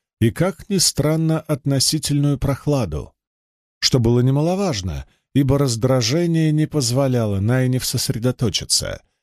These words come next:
и почти с самого прибытия в Таразинский дворец она страдала от жары.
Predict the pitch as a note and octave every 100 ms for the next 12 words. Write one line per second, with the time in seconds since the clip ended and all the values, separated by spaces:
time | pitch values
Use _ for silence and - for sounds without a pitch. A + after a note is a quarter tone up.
0 | _ - A#2+ A2 - B2 - C#3+ C#3 C3+
1 | C3+ - C#3+ B2+ - G#2 - B2 A#2+ A2+
2 | G#2 G#2 - A#2 F#2+ F#2+ G2 C3 D3 -
3 | - _ _ - E3+ E3 D#3 - C#3 C3+
4 | A#2 B2+ A#2+ A#2 F#2+ G#2 G2 E2